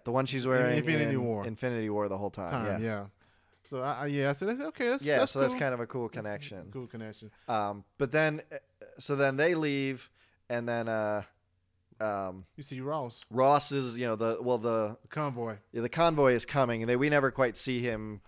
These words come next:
Speaker 1: get out of the truck.
Speaker 2: But you know
Speaker 1: Um,
Speaker 2: what, though, man?
Speaker 1: but
Speaker 2: In
Speaker 1: then
Speaker 2: the commercials,
Speaker 1: but
Speaker 2: you
Speaker 1: then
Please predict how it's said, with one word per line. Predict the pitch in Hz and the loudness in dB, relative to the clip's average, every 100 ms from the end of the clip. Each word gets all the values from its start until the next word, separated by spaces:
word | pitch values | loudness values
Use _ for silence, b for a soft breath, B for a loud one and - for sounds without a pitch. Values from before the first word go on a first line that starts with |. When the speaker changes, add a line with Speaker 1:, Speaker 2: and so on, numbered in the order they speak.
| 117 | -2
Speaker 1:
get | 123 117 | 2 4
out | 123 | 4
of | 117 | 4
the | 107 | 0
truck. | - 143 113 98 - | -2 2 2 2 -4
Speaker 2:
But | 156 170 | -10 -8
you | |
know | 185 | -6
Speaker 1:
Um, | 185 | -6
Speaker 2:
what, | 185 175 | -6 -6
though, | 190 185 | -6 -4
man? | 196 180 | -4 -2
Speaker 1:
but | |
Speaker 2:
In | 135 | 2
Speaker 1:
then | 147 139 | 4 4
Speaker 2:
the | |
commercials, | 175 180 220 233 175 151 139 _ b b b b b | 2 2 2 2 2 0 -2 _ b b b b b
Speaker 1:
but | 143 | -2
Speaker 2:
you | |
Speaker 1:
then | 190 | 2